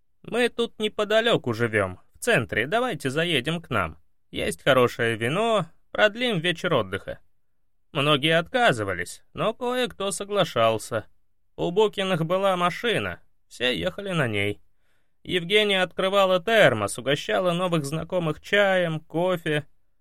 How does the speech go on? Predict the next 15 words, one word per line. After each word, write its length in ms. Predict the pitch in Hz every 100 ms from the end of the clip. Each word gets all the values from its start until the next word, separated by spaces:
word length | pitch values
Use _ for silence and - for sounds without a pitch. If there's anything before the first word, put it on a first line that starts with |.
| _ _ _ _ -
Через 320 | 120 135 -
короткое 540 | 143 208 240 - 240
время 300 | 185 214 220
гости, 440 | 156 185 226 - 175
так 240 | - -
и 60 | 175
не 120 | 170
доехав 520 | 160 170 208 - 135
до 120 | 131
квартиры 640 | - 131 139 226 240 175 110
и 40 |
приятных 560 | - 165 196 156 123 -
собеседников, 800 | 156 180 151 113 104 101 101 -
крепко 440 | 185 233 - 208
засыпали. 720 | 190 175 185 165 104 92 87